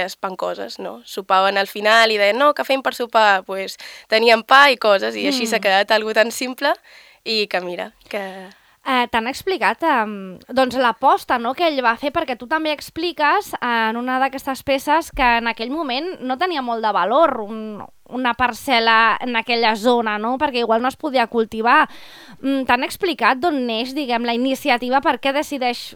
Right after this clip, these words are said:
Speaker 2: comprar aquell, aquell lloc ex-, específic?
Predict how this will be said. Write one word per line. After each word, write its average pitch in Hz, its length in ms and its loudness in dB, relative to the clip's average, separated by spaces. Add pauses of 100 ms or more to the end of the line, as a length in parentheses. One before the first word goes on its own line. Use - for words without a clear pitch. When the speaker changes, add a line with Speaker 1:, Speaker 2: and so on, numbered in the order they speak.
(120)
Speaker 2:
comprar 254 420 2
aquell, 233 540 -4
aquell 247 500 -6
lloc 233 240 2
ex-, - 220 -12
específic? 240 880 -6